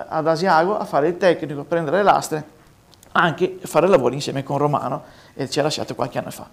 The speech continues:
La tesi di laurea di Romano è una tesi di laurea autorevole, fatta con Martín, cambia il titolo, in pratica parla, tra poco vedremo,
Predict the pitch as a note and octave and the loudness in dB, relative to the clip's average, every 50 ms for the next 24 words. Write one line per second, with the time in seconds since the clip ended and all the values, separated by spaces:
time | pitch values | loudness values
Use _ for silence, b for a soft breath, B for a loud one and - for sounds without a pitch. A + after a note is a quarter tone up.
0 | b b b b b b b b b b b b b b b b b b b - | b b b b b b b b b b b b b b b b b b b 6
1 | E3+ E3+ E3+ F3 C#4+ D#4 C4+ C#4 B3 A3 A3 A#3 A#3+ A3+ G#3+ G#3+ G#3+ G#3+ G3+ G#3+ | 6 6 8 8 6 6 8 6 8 10 10 10 12 10 10 8 8 8 8 8
2 | A3 A#3 B3 C4 C#4 C#4+ C4 - - - - - - - - _ _ - - - | 8 8 8 8 8 6 6 2 -4 -14 -20 -20 -20 -20 -20 _ _ -20 -20 -20
3 | - _ _ - G#3 G#3 F#3 E3 D3+ - G#3 G3+ G3+ A#3+ A#3+ A3 F3 D3+ D3 D#3+ | -20 _ _ 8 10 10 10 8 8 8 8 8 8 6 6 8 10 10 12 12
4 | F3+ G#3 G#3 - - F3+ F#3 F#3+ F#3 - G3+ F3 D3 C3 C#3 C3 C3 C#3+ C#3+ - | 12 10 10 8 8 8 10 10 10 10 8 10 10 8 6 4 2 4 6 6
5 | F#3 F3 - D#3 - F3+ F#3 G#3+ A3 A3 A3 - C4+ D4+ F4+ G4 F#4+ - - b | 6 6 4 2 2 4 6 6 6 6 4 2 4 4 4 2 0 -6 -12 b
6 | b b b b b b b - - G#3 A3 G#3+ G3 F#3 - - - A3 A3+ A3 | b b b b b b b 4 4 6 6 8 8 8 8 6 6 4 6 8
7 | A3+ B3 B3 C#4 E4 F#4 - - - - - - - _ - F3 E3+ C3 C#3+ D#3+ | 10 10 10 10 10 8 6 0 -8 -16 -20 -20 -16 _ -4 -4 2 6 6 6
8 | F3 F3 F3 C3+ D3+ - - D#3 D#3+ D3 C#3 C#3 D3 C3+ D#3+ D#3+ D3+ C#3 C3+ C3+ | 8 6 4 0 0 4 6 6 6 6 4 2 0 0 0 -2 0 -2 0 2
9 | D3 E3 E3 D#3+ D3+ C3+ | 2 2 2 2 0 -2